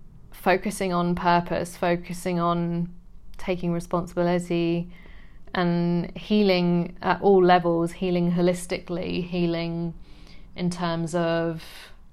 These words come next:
the relationships I have, the people I spend time with, the environments I put myself in, just everything is all about ultimately healing myself. And I,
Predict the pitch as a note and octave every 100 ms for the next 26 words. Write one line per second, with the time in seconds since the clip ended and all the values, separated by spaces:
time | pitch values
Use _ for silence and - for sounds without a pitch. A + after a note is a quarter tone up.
0 | - - - - - F#3 F#3 F#3 F3+ -
1 | F3 F#3 F3 - E3+ E3+ F#3 E3+ E3 E3
2 | E3 F3 F3+ F#3+ F3+ F3 F3 F3 E3+ E3+
3 | - F#3+ F#3 F3+ F3 F3 E3+ E3+ E3+ E3+
4 | F#3 F3 F3 F3 F3+ F3 E3+ F3 F3+ F3
5 | G3 G3+ F3+ F3 F3 E3+ E3+ F3 E3 F3
6 | B3+ - A3 G#3+ G3+ F#3+ E3 E3 E3+ F3
7 | - - - - - F3+ F3 E3 - -
8 | - - - - - - - - G3+ F#3+
9 | F3+ E3+ E3+ - - - F3+ F3 F3 -
10 | E3+ E3 E3+ E3 - - - G3 F3 E3
11 | D#3+ D#3+ F3 D#3+ D#3 E3+ E3